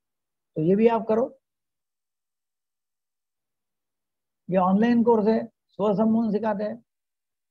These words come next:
शीघ्र पतन के लिए स्वसंबोधन सिखाते हैं। तो ये पूरा जो course है मैं आपको ये दवाई भेजूंगा। आपकी request है,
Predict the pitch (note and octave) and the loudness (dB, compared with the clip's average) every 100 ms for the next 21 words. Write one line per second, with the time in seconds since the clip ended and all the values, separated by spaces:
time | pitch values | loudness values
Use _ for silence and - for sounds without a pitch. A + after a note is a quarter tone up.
0 | _ _ D3+ F#3 G#3+ A3 A3 A3 A3+ F#3 | _ _ -4 -2 0 0 0 2 0 0
1 | G#3 F#3+ G#3+ G#3 F#3 F#3+ F#3+ F#3+ G3+ - | -2 -4 -6 -6 -8 -6 -6 -8 -12 -14
2 | _ _ _ _ _ _ _ _ G3+ G3+ | _ _ _ _ _ _ _ _ -2 2
3 | A3 A3 - A3+ A3+ A3+ A3 A3 F#3+ G3 | 4 2 -2 0 0 2 0 -2 -2 -2
4 | F#3 G3+ G3+ G3+ _ _ F3 F#3+ G#3 - | -2 -4 -4 -8 _ _ -8 -6 -6 -6
5 | E3 E3 - F#3 F#3 F3 E3 D#3+ D3+ C#3+ | -6 -6 -2 4 4 4 2 2 2 0
6 | D3 C#3 - - _ _ _ _ _ _ | 0 -4 -8 -14 _ _ _ _ _ _
7 | _ _ _ _ _ _ _ _ _ _ | _ _ _ _ _ _ _ _ _ _
8 | _ F3+ F3+ A3+ G#3+ A3 B3+ B3 B3 B3 | _ -2 2 2 2 4 2 4 2 2